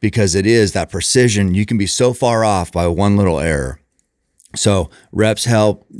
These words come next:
definitely, but also time in the mounds, time being close to animals, um, learning. It, you kinda have to be a little bit of a biologist. You know, we talked about if you, before we started recording, if you hit an animal, you're, you're reading the blood. So you, you're doing a little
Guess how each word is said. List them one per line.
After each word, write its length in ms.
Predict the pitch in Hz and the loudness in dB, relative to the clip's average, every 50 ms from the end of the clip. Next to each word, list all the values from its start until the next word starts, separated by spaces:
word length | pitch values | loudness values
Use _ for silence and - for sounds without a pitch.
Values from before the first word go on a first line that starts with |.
| 87 | -6
definitely, 560 | 85 - 117 113 101 117 113 113 117 117 110 - - - _ _ | -2 -2 0 0 0 2 2 4 4 2 2 0 -6 -16 _ _
but 120 | - 98 95 | -2 0 2
also 440 | 95 101 107 107 - - 104 87 85 | 2 2 2 0 0 0 0 0 -2
time 400 | - - 107 104 101 101 95 95 | -2 -2 0 2 2 2 2 2
in 80 | 92 | 2
the 80 | 87 82 | 0 0
mounds, 460 | 85 87 87 90 87 87 90 87 - | 0 0 0 0 0 0 -2 -2 -4
time 260 | - - 98 92 90 | -2 -2 0 0 0
being 160 | 82 85 85 | 0 0 -2
close 260 | 82 - - 95 90 - | -2 0 0 0 0 -2
to 100 | - 62 | -4 -4
animals, 580 | 78 87 90 90 87 87 85 82 80 80 - - - _ _ _ _ - | -2 0 0 2 2 2 2 2 0 0 -2 -6 -12 _ _ _ _ -6
um, 340 | 98 92 90 87 82 78 82 | -2 -2 -2 0 -2 -2 0
learning. 480 | 90 101 98 98 101 101 92 85 76 - _ _ _ _ _ _ _ _ _ _ _ _ _ | 2 2 2 4 2 2 2 0 -2 -6 _ _ _ _ _ _ _ _ _ _ _ _ _
It, 460 | - 98 92 - - - 104 85 - - | -2 -2 -2 -2 -4 -4 -4 -4 -6 -12
you 60 | 92 | -6
kinda 240 | - - 110 107 101 | -2 0 0 2 2
have 180 | 101 95 90 - | 0 0 -2 -4
to 60 | 98 | -4
be 140 | 82 101 95 | 0 2 2
a 80 | 95 | 2
little 160 | 98 98 95 | 2 2 2
bit 140 | 85 98 95 | 2 0 0
of 100 | 85 76 | 0 0
a 100 | 82 80 | -2 -2
biologist. 880 | 69 78 80 82 85 90 98 101 104 107 85 92 110 104 104 95 - - | -2 -2 -2 0 0 0 0 0 0 0 0 0 2 2 0 0 -2 -4
You 160 | 65 85 82 | -6 -4 -4
know, 100 | 78 78 | -2 -2
we 80 | 73 80 | -2 -2
talked 260 | - 87 82 87 - | 0 -2 -2 0 0
about 140 | 95 87 82 | 0 0 0
if 120 | 80 78 | 0 0
you, 120 | 85 80 78 - _ _ _ | -2 -4 -4 -6 _ _ _
before 260 | - 92 - - 101 | -8 -6 -2 0 0
we 80 | 87 82 | 0 0
started 200 | - 92 87 82 | 0 0 0 0
recording, 520 | 80 76 - - 98 90 90 90 82 76 - - - _ _ _ _ | -2 -2 -2 0 2 2 2 2 0 -2 -4 -10 -20 _ _ _ _
if 100 | - 78 | -8 -6
you 100 | 80 78 | -4 -2
hit 160 | 85 101 104 | -2 -2 0
an 120 | 87 92 95 | 0 0 0
animal, 380 | 95 95 95 95 92 90 90 | 0 0 0 0 0 0 2
you're, 240 | 92 82 82 80 78 - _ _ _ - | 2 2 0 0 -2 -6 _ _ _ -8
you're 160 | 87 90 87 | -6 -4 -2
reading 300 | 87 101 98 90 95 90 | 0 0 0 0 0 -2
the 60 | 80 | -2
blood. 460 | 69 65 87 98 104 101 101 98 92 - | -2 -2 0 0 2 2 2 0 0 0
So 100 | - 87 | 0 0
you, 160 | 85 90 90 - | 0 0 -2 -2
you're 220 | 95 90 87 80 | -2 0 0 0
doing 260 | 73 73 78 95 92 | -2 0 0 2 2
a 60 | 87 85 | 2 2
little 220 | 85 80 76 - | 2 0 0 -2